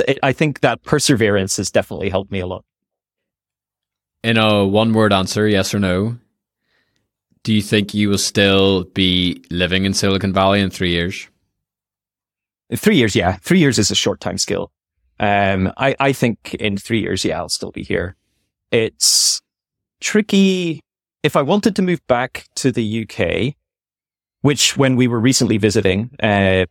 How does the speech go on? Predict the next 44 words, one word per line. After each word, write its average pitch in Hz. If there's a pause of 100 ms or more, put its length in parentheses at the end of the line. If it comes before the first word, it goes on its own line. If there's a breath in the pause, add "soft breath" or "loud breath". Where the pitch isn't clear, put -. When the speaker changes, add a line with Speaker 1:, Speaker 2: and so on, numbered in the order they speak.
(140)
Speaker 1:
we've, 113
uh, 95
we 101
were 98
back 104
in 104
the 95
U 98
K 98
for -
the -
first -
time 98
since 98
pandemic 101
started 98
in 98
Speaker 2:
Wow, 156
great. 107
Speaker 1:
twenty -
twenty. 101 (440)
Uh, 95
so -
that 98
was 78
the -
first 147
time 127
in 110
three 120
years 98
we 101
were 92
back, - (240)
and 110
we 139
had 127
a 120
brand 120
new 127
kid 151
to 120
bring 107
home 104